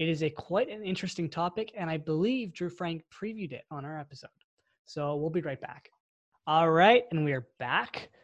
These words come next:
to discuss outside baseball. Drew had, I believe it was on the episode, it might have been after, uh, like, outside of recording, but he'd teased that he was going to start something with you around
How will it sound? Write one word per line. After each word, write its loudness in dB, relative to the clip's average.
to -2
discuss 4
outside 4
baseball. -8
Drew 8
had, 6
I 8
believe 12
it 8
was 6
on 8
the 4
episode, 4
it 0
might 2
have -4
been -4
after, -12
uh, -6
like, -10
outside -6
of -10
recording, -8
but -6
he'd -2
teased -2
that -4
he -2
was -2
going -4
to -6
start 2
something -2
with -6
you -4
around -4